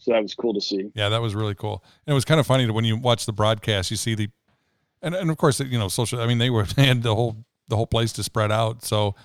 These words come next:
Speaker 2: you know, five hundred people looked like fifteen, uh, you know, the
Speaker 1: I
Speaker 2: way,
Speaker 1: know, I did.
Speaker 2: the way everything was
Speaker 1: <laughs>
Speaker 2: spread out. But, uh, you know, it is a good start. It's, um, you know, it's encouraging. You know,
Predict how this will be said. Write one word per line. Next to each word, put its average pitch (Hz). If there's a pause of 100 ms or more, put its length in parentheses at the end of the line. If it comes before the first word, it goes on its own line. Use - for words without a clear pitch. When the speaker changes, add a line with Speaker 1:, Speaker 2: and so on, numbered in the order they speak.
(580)
Speaker 2:
you -
know, 107
five 123
hundred 107
people 117
looked 104
like 101 (400)
fifteen, 107 (600)
uh, 123
you 117
know, 101
the 104
Speaker 1:
I -
Speaker 2:
way, 147
Speaker 1:
know, 156
I 143
did. 156
Speaker 2:
the 147
way 143
everything 160
was -
Speaker 1:
<laughs> -
Speaker 2:
spread 147
out. 131
But, 131 (520)
uh, 95
you 131
know, 131
it 139
is 139
a 127
good 120
start. 104
It's, 104
um, 104 (500)
you 113
know, 117
it's 113
encouraging. 104 (180)
You 107
know, 101